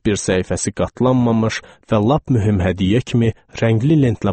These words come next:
bağlanmış halda geri qaytarardı. Weisse von Liebe und Tod adlı əsərinin əlyazmalarını çox dəyərli hədiyyə kimi otağıma gətirdiyi gün hələ də yadımdadır.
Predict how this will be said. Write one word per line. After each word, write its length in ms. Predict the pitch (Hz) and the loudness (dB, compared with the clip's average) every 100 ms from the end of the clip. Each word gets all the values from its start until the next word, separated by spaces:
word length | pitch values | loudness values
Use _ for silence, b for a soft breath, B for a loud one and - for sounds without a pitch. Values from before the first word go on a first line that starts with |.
| 95 | -2
bağlanmış 560 | 92 92 90 107 113 | -2 0 0 0 0
halda 240 | 117 107 107 | 0 0 -2
geri 300 | - 98 98 | -2 -2 -2
qaytarardı. 760 | 90 - - - - - - - _ _ _ - | -4 -4 -4 -6 -6 -8 -10 -12 _ _ _ -2
Weisse 340 | 147 165 - | 2 2 0
von 280 | - 139 120 120 | -2 0 2 2
Liebe 240 | 139 131 | 2 0
und 200 | 82 113 - | 0 -2 -4
Tod 200 | - 147 | -2 0
adlı 280 | 135 110 107 | 0 0 0
əsərinin 500 | 107 - 101 104 110 113 | 0 0 0 0 0 0
əlyazmalarını 800 | 120 107 101 104 95 90 101 131 - | 0 0 0 0 0 0 0 -4 -4
çox 240 | - 143 - | -4 -4 0
dəyərli 400 | 113 98 92 90 | 0 2 0 -2
hədiyyə 400 | 95 90 95 123 | -2 -2 -2 -2
kimi 240 | - 123 | -2 -4
otağıma 480 | - 120 107 98 104 | -2 -2 -2 0 0
gətirdiyi 600 | 104 95 - 90 98 127 | -2 -4 -4 -4 -2 0
gün 200 | 135 117 - - | 0 -2 -2 -6
hələ 240 | 123 120 92 | 0 0 0
də 80 | 90 | -2
yadımdadır. 680 | 87 92 85 78 67 - | -2 -4 -6 -6 -8 -10